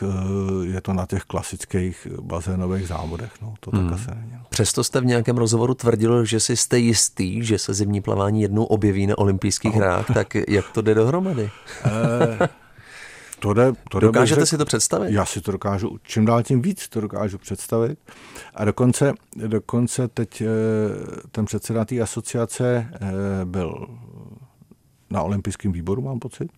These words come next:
Speaker 2: Mhm.
Speaker 1: Jednal tam o tom, jestli by se to nezařadilo jako, jako vzorový sport, nebo já nevím, jak se to,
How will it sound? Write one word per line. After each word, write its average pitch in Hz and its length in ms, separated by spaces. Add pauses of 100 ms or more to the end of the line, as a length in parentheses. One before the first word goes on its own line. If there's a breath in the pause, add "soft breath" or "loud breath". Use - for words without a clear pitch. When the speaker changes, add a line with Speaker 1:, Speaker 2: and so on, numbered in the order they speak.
(120)
Speaker 2:
Mhm. 87 300
Speaker 1:
Jednal 107 340
tam 113 220
o 104 60
tom, 104 220
jestli 101 340
by 95 120
se - 160
to 98 580 (260)
nezařadilo 90 1080
jako, 92 640 (100)
jako 90 580
vzorový 87 480
sport, - 360
nebo 90 140
já 90 80
nevím, 92 140
jak 85 120
se - 80
to, 104 140